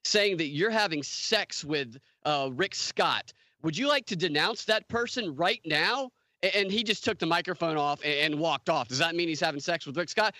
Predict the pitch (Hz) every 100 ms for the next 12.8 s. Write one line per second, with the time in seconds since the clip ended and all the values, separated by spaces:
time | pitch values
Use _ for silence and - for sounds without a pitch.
0 | - 285 202 208 240 220 202 226 220 214
1 | 175 175 180 165 151 185 185 175 202 208
2 | 190 156 151 135 151 151 156 147 190 196
3 | 175 196 180 151 - 170 151 175 156 139
4 | 208 180 147 202 185 214 233 147 120 113
5 | 104 95 - - _ - _ - 170 165
6 | 139 247 - 269 240 220 208 180 - 180
7 | 180 151 139 160 135 165 143 151 143 127
8 | 160 147 135 170 175 156 147 139 - -
9 | _ _ 165 185 240 220 175 160 165 160
10 | 196 214 214 202 185 185 165 170 170 165
11 | 151 156 196 - _ _ _ _ _ _
12 | _ _ _ _ - 214 202